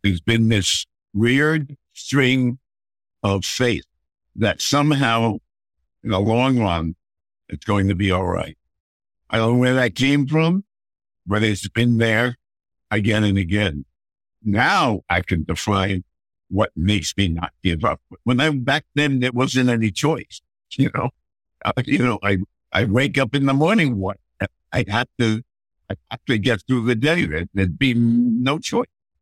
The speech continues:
So, I mean, I'd like to brag and say, you know, I have great, you know, perseverance and all that. But that wasn't true. I had no choice, you know, and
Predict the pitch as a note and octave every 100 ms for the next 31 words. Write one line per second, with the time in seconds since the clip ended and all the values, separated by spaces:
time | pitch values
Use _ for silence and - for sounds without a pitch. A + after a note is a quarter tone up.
0 | _ _ _ _ - - A2+ - A2 B2
1 | A#2 G#2+ C3+ F3 - A#2+ A#2+ A#2 _ _
2 | _ _ - G#2+ A2 B2+ A#2+ G2 F#2 -
3 | G#2 F#2+ A2+ A2 G2+ F#2 G2 F#2+ D#2+ A2
4 | G#2+ G#2+ _ _ _ _ _ _ A#2 E2
5 | E2+ - C#3 C3 A#2+ G#2+ B2+ A#2 G2+ G#2
6 | - F2+ E2 _ - F#2 G2 G2+ A#2 -
7 | A#2+ - _ _ _ - F3 D#3 E3 -
8 | - G#3 A2+ E2+ B2 B2 C3+ D3+ D3+ -
9 | F3+ C#2+ C#2 _ _ _ _ _ _ _
10 | G#2+ F#2+ F#2 G#2+ G#2 G#2 G#2